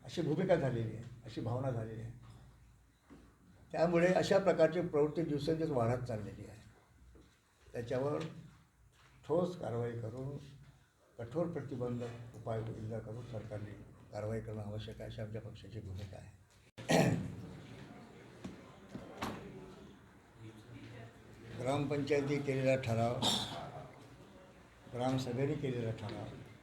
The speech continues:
त्यानुसार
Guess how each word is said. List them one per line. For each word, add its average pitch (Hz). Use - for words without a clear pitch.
त्यानुसार 139